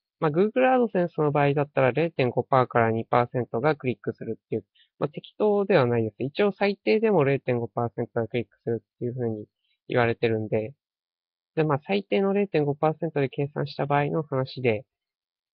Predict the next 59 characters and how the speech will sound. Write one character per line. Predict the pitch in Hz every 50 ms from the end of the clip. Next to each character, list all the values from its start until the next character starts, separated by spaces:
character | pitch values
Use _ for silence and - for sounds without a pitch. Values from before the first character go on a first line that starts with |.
| _ _
あ | - 120
の、 | 120 113 110
計 | - - 120 113 -
算 | 117 113 113
し | - -
て | -
み、 | 113 110 107 110 - - - - 170
見 | 139 117 107
た | - 113
っ | 107
て | - _ -
い | 110
う |
感 | - 113 107 104
じ | -
で | 107 107
す | - _
け | - -
ど。 | - - - - _ _ _ _ _ _ _ _ _ _ _ _ _ _ -
お、 | - 127 - - _ _
今 | - - 185 170 156
日 | 147
二 | 147 160
百 | 175 175 - - -
三 | 180 175 170
十 | 160 - 160
五 | 151 135 131
ピ | - - 147 139 139
ー |
ブ | 143 139
イ | 127 113
で | 110
す | -
か？ | _ - 127 - _ _ _ _ _ _ _ _ _ _ _
で、 | - 143
二 | 143 165 196
百 | 220 214 - -
三 | 254 240 233 214
十 | - 175 160 151
五 | 156 147
ピ | 143 - 170 170
ー | 165
ブ | 170 180
イ | 165
だ | 147 139
っ | 131 - _
た | -
ら、 | 135 156 156 139 120 - _ _ _ _ _ _ _ _ _ _ _ _ _ _ _ _ _
あ | - - 131 123
の、 | 120 120 - - - - - - - - - - 143
な | 143 135
ん | 131
ぼ | 135 127
だ？ | 113 113 - - _ _ _ - 143 151 147
二 | 151 147 147
百 | - - 185 - _ _ _
三 | - 196 190 185
十 | 170 - - 127 123
五 | 139 135 131 127